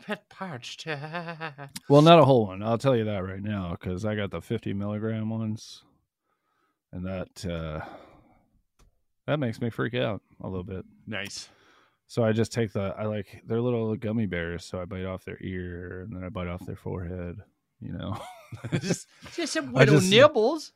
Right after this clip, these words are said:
Speaker 2: Every day I nibble one. It's t-, c-, let's see, I got twenty of 'em in the pack, and it's gonna turn into, I get at least, like, one, two, six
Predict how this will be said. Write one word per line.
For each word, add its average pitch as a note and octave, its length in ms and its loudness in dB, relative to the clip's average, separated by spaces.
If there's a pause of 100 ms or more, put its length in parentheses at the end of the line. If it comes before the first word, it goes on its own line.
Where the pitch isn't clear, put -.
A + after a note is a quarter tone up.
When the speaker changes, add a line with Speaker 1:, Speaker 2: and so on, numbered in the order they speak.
(200)
Speaker 2:
Every F3+ 300 12
day C#3+ 560 12
I B2+ 220 6
nibble C3+ 420 12
one. A#2+ 500 8
It's - 360 0
t-, F3 60 -2 (220)
c-, D3 160 4 (260)
let's A#2+ 260 -2
see, G2+ 280 -4
I A#2 60 -2
got A#2+ 180 0
twenty F3 400 4
of B2+ 140 6
'em A#2+ 140 2
in A2+ 80 0
the G#2 80 -2
pack, A#2+ 520 0 (420)
and G2+ 140 -6
it's B2+ 160 -4
gonna C#3 220 0
turn A2+ 260 -6
into, G2+ 240 -6 (220)
I A2 160 0
get D3 180 2
at A2 160 2
least, A#2 280 -2
like, F2+ 300 -6 (180)
one, G2+ 120 -20
two, - 80 -20 (1120)
six - 680 -4